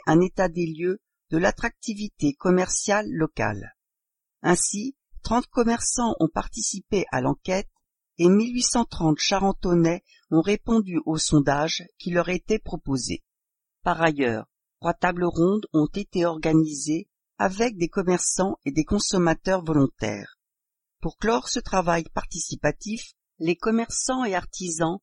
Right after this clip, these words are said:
ont été conviés en mairie le vingt et un novembre dernier pour une présentation en avant-première des résultats de cette étude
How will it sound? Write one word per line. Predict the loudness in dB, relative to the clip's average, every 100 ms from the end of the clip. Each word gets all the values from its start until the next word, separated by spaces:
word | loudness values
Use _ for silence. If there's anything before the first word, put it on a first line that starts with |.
| _ 0
ont | 0
été | 0 -6 -6
conviés | 0 2 2 -2 -6 0
en | 2
mairie | 4 2 -2 -8 -12 _ _ -4
le | 0
vingt | 2 2 2
et |
un | 4
novembre | 4 4 2 0 0 0
dernier | 0 2 2 2 -4 _ _ -4
pour | -2 4
une | 6 4
présentation | 2 -2 0 0 0 -2 -4 -4 0
en | 2 4
avant-première | 2 0 -2 0 4 4 2 -4
des | -4 -2
résultats | -2 -4 -6 -2 -2
de | -2
cette | -4 -4 -4
étude | -6 -6 -6 -6 -8